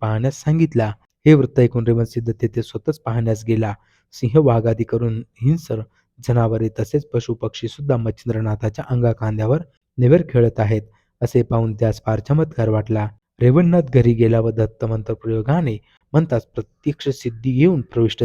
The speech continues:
झाली. तिने कोणत्या कारणास्तव बोलाविले म्हणून विचारता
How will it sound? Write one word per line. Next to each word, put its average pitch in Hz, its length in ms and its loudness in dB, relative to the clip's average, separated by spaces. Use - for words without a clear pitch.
झाली. 110 260 0
तिने 120 180 4
कोणत्या 113 360 -2
कारणास्तव 110 580 -6
बोलाविले 127 460 2
म्हणून 117 340 -2
विचारता 120 680 0